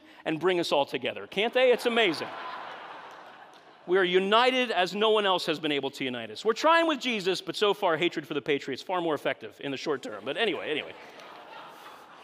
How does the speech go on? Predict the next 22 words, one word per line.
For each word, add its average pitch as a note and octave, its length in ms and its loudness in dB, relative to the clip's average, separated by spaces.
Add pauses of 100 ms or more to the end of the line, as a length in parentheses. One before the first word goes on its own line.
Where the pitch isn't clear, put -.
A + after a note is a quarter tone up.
(1000)
Seriously. - 640 2 (2000)
Kick A#3+ 180 -4
it A#3+ 60 2
over G#3+ 220 6
a F3 40 2
notch, E3 260 0
just E3+ 180 -4
a - 20 -4
bit E3 160 -2
more D#3+ 140 -2
serious. G#2+ 460 -8 (1300)
When A#3+ 160 2
someone F4+ 400 4
has C#4 240 2
a B3 80 6
rock-hard B3+ 1400 4
commitment F#3+ 680 -4 (180)
to - 80 -4
succeed C3+ 580 -8
in C3 100 -6
their B2 140 -2
career, G2+ 400 -6